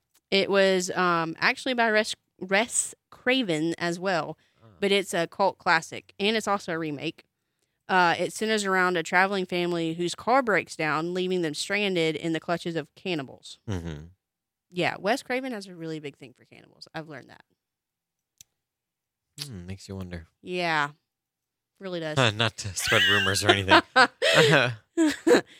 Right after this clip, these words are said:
Speaker 1: But yeah, no. So he, uh, it was based off of a, um,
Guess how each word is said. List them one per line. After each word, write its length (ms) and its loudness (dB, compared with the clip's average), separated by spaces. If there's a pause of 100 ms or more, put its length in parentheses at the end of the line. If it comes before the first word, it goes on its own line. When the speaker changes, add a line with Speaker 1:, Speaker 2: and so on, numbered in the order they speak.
(160)
Speaker 1:
But 80 4
yeah, 200 10
no. 300 6
So 460 8 (100)
he, 640 -2
uh, 300 4
it 120 0
was 120 0
based 260 0
off 220 0
of 100 -12
a, 300 -2
um, 540 -8